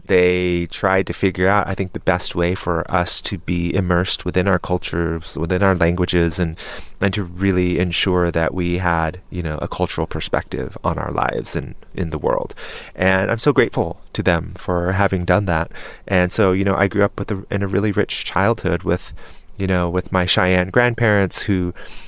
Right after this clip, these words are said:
you know, really spoke Cheyenne to me. And I remember my grandparents raised me while my parents were away at college, and my, after they graduated, they scooped me back up and took me to my father's reservation in New Mexico. And I remember going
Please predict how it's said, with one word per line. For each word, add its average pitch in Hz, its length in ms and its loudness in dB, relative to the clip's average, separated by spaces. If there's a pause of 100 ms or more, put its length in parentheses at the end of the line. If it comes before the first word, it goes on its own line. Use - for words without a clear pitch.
(200)
you 107 80 2
know, 95 100 4
really 90 400 0
spoke - 380 0
Cheyenne 95 460 2
to 98 120 -6
me. 92 220 4
And 90 100 4
I 92 60 4
remember 120 360 2
my 113 220 4 (260)
grandparents 120 480 2
raised 107 280 4
me 107 140 2
while 101 140 4
my 98 100 4
parents 98 360 2
were 98 80 4
away 90 240 4
at 87 80 2
college, 92 420 2
and 95 80 -4
my, 85 240 0
after 95 260 0
they 92 140 2
graduated, 92 540 2
they 82 100 0
scooped - 400 -2
me 95 80 -8
back 90 300 0
up 90 200 0
and 82 140 -4
took - 180 -4
me 92 120 -2
to - 100 -10
my 87 80 0
father's 90 440 2
reservation 82 600 -2
in 82 100 -4
New 82 100 -4
Mexico. 80 540 -2 (460)
And 107 100 -2
I 110 40 6
remember 117 260 2
going 110 460 2